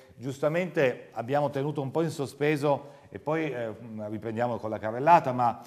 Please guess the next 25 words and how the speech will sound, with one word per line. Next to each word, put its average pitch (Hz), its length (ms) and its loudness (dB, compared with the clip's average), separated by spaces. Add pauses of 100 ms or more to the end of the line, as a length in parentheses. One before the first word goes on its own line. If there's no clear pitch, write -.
(180)
la, 131 220 -2
la, 143 260 -4
la 147 140 -4
trasmissione 156 800 -6
appunto 139 340 -6
la 127 60 -4
state 147 240 -6
facendo 135 400 -4
voi, 151 220 2
io 123 200 0
sono 113 200 -10
molto 139 280 -4
contento 113 760 -6 (240)
e 120 100 -10
quindi 127 300 -2
quello 131 220 0
che 120 100 -2
ho 117 40 0
detto 117 300 0
all'inizio 104 720 -6 (120)
giustamente 107 560 -10
è - 20 -14
stato... 92 560 -8 (300)
Eh, 90 100 -16
è, 78 540 -12